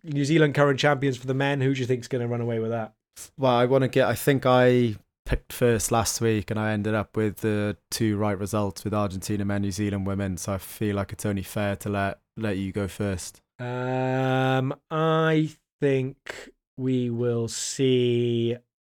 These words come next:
Speaker 1: I, I might as well roll a dice in it. No, let's just go for, I reckon New Zealand will back it up. And they're gonna go again. Gonna go two in a row.
Speaker 2: So New Zealand women?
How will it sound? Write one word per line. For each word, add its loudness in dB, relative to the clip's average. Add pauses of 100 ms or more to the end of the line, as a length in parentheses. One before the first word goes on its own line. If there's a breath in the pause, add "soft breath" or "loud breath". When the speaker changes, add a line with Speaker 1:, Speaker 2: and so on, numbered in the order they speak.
(140)
Speaker 1:
I, -8
I -10
might -10
as -10
well -6
roll -6
a -10
dice -4
in -4
it. -6
No, 0
let's 2
just -2
go 4
for, -2
I -2
reckon -2
New -2
Zealand 0
will 0
back -2
it -4
up. -10 (300)
And -10
they're -8
gonna -6
go -6
again. -8 (240)
Gonna -2
go 0
two -2
in 0
a 2
row. -2 (260)
Speaker 2:
So 0
New 2
Zealand 2
women? 0